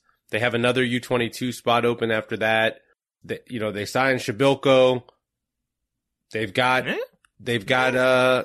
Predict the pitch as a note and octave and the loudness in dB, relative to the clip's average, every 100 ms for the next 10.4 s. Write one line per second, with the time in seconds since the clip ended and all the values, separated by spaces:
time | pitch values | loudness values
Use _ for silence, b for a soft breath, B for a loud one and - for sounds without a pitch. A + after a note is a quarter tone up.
0 | - G#3 D#3 D3+ C#3+ F#3 G3 G3+ A3+ F#3+ | -4 0 2 2 2 2 2 2 2 0
1 | E3 F#3+ C4+ A3+ E3+ C#3 D3 C#3+ D#3 E3+ | 0 0 0 0 2 2 2 4 4 4
2 | D#3+ D#3+ E3 G3 E2+ - - - - C3 | 4 2 2 -2 -4 -6 -8 -2 0 2
3 | C#3+ C3+ D3+ D#3+ D3 D3+ D3+ - - _ | 2 4 2 4 2 2 0 -10 -20 _
4 | _ _ _ - C3 C3 C3 B2 A#2 - | _ _ _ -2 2 4 4 2 0 0
5 | C#3 C3+ C#3 C3+ D3+ - C3+ C3+ C3+ C3+ | 0 2 0 0 -2 0 0 0 0 2
6 | C3+ C#3+ B2+ B2 - C3 C3+ C3+ C3 - | 2 0 -2 -4 -2 0 2 0 -2 -4
7 | A2 A2+ A2 A2 B2+ B2 A#2+ B2 - B2 | -2 -2 -2 -2 0 0 -2 -6 -6 -4
8 | B2+ B2+ - A#2 A2 - A#2+ A#2 A#2 A2 | -2 -2 -4 -8 -6 -4 -2 -2 -4 -8
9 | _ _ _ _ _ _ _ - - - | _ _ _ _ _ _ _ -14 -10 -2
10 | B2+ A#2+ A#2+ A#2+ | 2 2 2 0